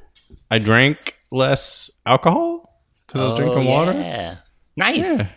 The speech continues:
Speaker 1: it was good. I like
Speaker 2: Um, does your bag have, like, a spot for it?
Speaker 1: It does, but I'm worried that it will be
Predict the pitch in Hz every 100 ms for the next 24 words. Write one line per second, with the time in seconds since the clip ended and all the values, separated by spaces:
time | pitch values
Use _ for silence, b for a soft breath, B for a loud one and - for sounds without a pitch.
0 | - 330 - 427 277 92 - _ - 131
1 | 131 123 123 127 131 123 147 120 120 139
2 | 120 117 101 95 - - - - 143 156
3 | - - - 139 - - 113 139 175 208
4 | - - b b b _ - 120 - 123
5 | 120 123 - 113 120 131 139 120 110 104
6 | - - 110 104 120 107 101 104 90